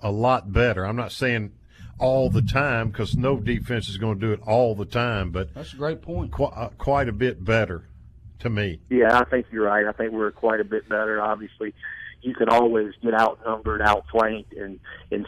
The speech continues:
Speaker 3: certain situations, certain formations, uh, that might confuse you and things like that, that they can press the edge and make a different person set the edge. But,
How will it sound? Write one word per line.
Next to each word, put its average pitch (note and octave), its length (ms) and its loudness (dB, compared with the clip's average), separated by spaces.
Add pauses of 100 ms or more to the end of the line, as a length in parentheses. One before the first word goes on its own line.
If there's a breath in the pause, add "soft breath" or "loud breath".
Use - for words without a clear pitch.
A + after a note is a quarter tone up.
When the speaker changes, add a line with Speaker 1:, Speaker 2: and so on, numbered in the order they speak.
Speaker 3:
certain A2 300 4
situations, G#2+ 680 2
certain G#2+ 280 2
formations, G#2 640 0 (180)
uh, F#2 300 -4 (420 soft breath)
that G#2+ 160 0
might G#2 200 0
confuse G#2+ 480 -2
you G#2 200 0
and F#2+ 140 -8 (340 loud breath)
things A2 200 4
like G2 220 2
that, G#2+ 320 0
that F#2+ 240 -6
they G#2+ 140 2
can G2+ 160 -10
press A2+ 320 6
the G#2+ 260 4
edge A2 140 -6
and G2+ 120 -6
make A2 200 -2
a G#2 60 -4
different G#2+ 340 -6
person G#2 440 -4
set G2+ 200 -8
the G2 220 -6
edge. F#2 180 -10
But, G2 140 -10